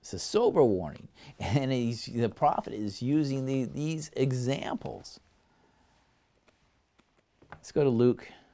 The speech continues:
Luke chapter seventeen. We see in the New Covenant scriptures, Jesus, of course, was fully aware <laughs> of the story of Noah,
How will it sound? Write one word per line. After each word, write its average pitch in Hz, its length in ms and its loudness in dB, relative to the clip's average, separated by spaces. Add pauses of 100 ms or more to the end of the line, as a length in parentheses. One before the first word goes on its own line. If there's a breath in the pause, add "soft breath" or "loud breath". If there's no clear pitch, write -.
(440 loud breath)
Luke 117 220 0 (100)
chapter 101 540 -4 (180)
seventeen. 98 760 -6 (3000 soft breath)
We 104 80 -8
see - 260 -2
in - 80 -2
the 120 80 -2
New 113 120 0
Covenant 113 420 -4
scriptures, 85 580 -4 (600 loud breath)
Jesus, 104 420 -8
of - 100 -14
course, 92 300 -8
was - 120 -10
fully 98 320 -6
aware 87 460 -6 (280 loud breath)
<laughs> - 260 -10
of 107 200 -8
the - 60 -20
story 101 360 -10
of 82 120 -12
Noah, 69 380 -12